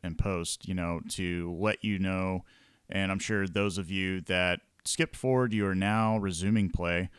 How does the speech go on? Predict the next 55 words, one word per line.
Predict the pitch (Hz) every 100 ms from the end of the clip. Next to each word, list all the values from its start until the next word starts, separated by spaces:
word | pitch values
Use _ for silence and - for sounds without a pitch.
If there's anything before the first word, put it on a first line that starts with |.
| - - -
Uh, | 90 87
so | 87 90
I |
won't | 90 92
spoil | - 98 95 92
anything | 92 92 95 92
else, | 92 90 87 -
but, | 98 90 87 -
um, | 92 92 87 87 85 -
you | 110
know, | 95 90 -
I | 113
figured | 107 151 127 123 101
that | 107 98 - - - _
it'd | - 127
be | 131 123
the | 120
right | 113 107
time | - 104 104
'cause | 101 113
I |
know | 123 113
a |
lot | 107 110
of |
times | - 110 107 95
we'll | 104
give | 104 101
reviews | 98 92 98 98 95
and | 95 90 90
we | 98
don't | 90
know | 92 95
if | -
s-, | -
if | 104 98 - -
certain | 104 -
people | 101 85
have |
seen | - 104 101
it. | 98 - - - -
I | 95
feel | 120 107
like | 101 -
a | 90
lot | 87 95 107
of | -
people | 110 107
are | 104
going | 101 101 98
this | 95 90
weekend | 92 98 95
to |
see | 87 - 95
it. | 92